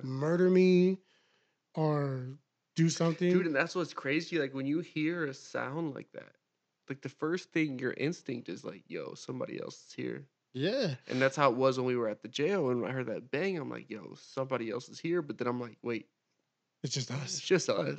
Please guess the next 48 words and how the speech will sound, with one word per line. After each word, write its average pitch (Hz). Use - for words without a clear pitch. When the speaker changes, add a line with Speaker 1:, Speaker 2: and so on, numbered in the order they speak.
Speaker 1:
Yeah. 151
Speaker 2:
Nobody 143
else 151
has 131
a 123
key 165
Speaker 1:
You -
Speaker 2:
to 170
Speaker 1:
know? 139
Speaker 2:
get 143
into 160
this 139
Speaker 1:
And 180
it's 190
Speaker 2:
building." 175
Speaker 1:
crazy 247
'cause, 170
like, 160
th-, 160
that's 185
the 240
first 208
thing 202
your 170
mind 143
goes 127
to -
Speaker 2:
Yeah. -
Speaker 1:
is, 135
Speaker 2:
Is 131
Speaker 1:
"Who 262
else 240
is 185
here 185
Speaker 2:
Yeah, 143
Speaker 1:
besides 131
us?" -
Speaker 2:
exactly. -
Speaker 1:
It 165
doesn't, 190
it, 180
it's 180
not, 180
"Eh, 226
maybe 220
it's 233
a -
spirit. 220